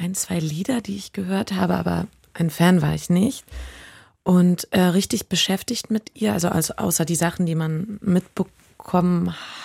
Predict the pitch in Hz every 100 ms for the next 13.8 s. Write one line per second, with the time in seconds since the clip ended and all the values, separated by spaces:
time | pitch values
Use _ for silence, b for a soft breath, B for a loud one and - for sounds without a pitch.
0 | 190 190 - - - - - - _ _
1 | _ _ - - _ - - 214 208 B
2 | B B B 175 165 160 - 170 - 160
3 | - 170 165 165 - 165 160 160 156 208
4 | - - 185 196 185 170 165 160 180 165
5 | 170 - - 170 196 180 190 180 - 170
6 | 170 B B B B B _ 226 196 165
7 | 180 185 - 165 165 - 196 - - 160
8 | 160 175 B B B B B 175 170 170
9 | 180 196 - - 185 - 233 - - 208
10 | - 170 208 - 190 - 175 - 196 214
11 | - - 185 - - 170 175 175 - -
12 | - 180 170 151 208 220 - - 175 180
13 | 185 - 190 196 185 175 175 175